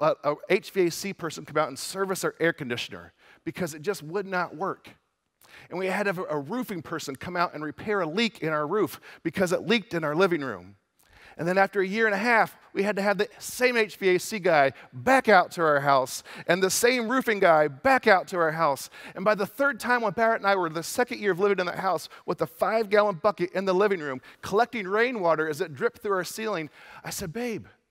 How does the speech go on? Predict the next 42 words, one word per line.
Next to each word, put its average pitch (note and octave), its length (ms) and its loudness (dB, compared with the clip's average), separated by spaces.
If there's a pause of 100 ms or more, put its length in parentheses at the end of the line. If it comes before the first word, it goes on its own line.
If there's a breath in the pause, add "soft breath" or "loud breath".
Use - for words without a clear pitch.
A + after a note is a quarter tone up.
(460 soft breath)
I A3+ 80 -4
think B3+ 280 -8
we're A3+ 60 -12
gonna A3 180 -4
have G#3+ 240 -10
to G3+ 60 -18
do G#3 180 -12
what G#3 100 -6
the G3+ 80 -18
professionals G3+ 500 -6
have D#3 120 -20
told A3 260 -6
us. - 260 -14 (380 loud breath)
They G#3+ 120 4
have G#3 120 2
told A#3+ 220 0
us G3+ 100 -2
since G3+ 180 -8
we F#3+ 100 -2
moved G3+ 220 -6
in A#3 100 -6
here F#3 180 -6
that D#3 160 -6
the D#3 60 -10
pitch - 380 -8
of F#3 120 -6
our F3+ 120 0
roof F#3+ 380 -2 (240 loud breath)
is E3 160 -4
so A#3+ 340 2
low G3+ 440 4 (160 loud breath)
that F3+ 140 -4
the G3+ 180 -2
A A3+ 120 2
C B3 240 -8
can't - 340 -4
properly G3+ 460 0
be E3+ 180 -6
ducted D3+ 480 0
and D#3+ 140 -10
work F#3 260 -4
properly." C3+ 600 -6